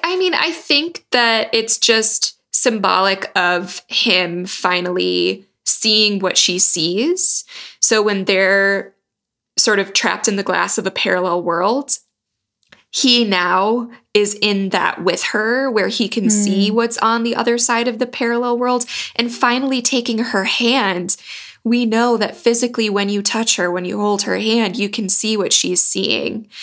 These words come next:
Speaker 1: And so it
Speaker 2: Mm-hmm.
Speaker 1: just seems, like, symbolic of him coming around to the belief and believing
Speaker 2: Mm.
Speaker 1: her.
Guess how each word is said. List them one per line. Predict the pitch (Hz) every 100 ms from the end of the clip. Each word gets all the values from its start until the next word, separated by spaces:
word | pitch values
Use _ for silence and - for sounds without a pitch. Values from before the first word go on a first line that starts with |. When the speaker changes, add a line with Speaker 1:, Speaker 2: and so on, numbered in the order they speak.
| - -
Speaker 1:
And | 208 196
so |
it | 214
Speaker 2:
Mm-hmm. | 196
Speaker 1:
just | -
seems, | 226 208
like, | 208 196 -
symbolic | 220 185 170 165 170
of | - -
him | 180 -
coming | - 180 175
around | 156 - 175 - -
to | - - 180 -
the | 175 175 - -
belief | 175 165 143 107 - - - -
and | 202 165 -
believing | 185 202 202 190
Speaker 2:
Mm. | - -
Speaker 1:
her. | - - -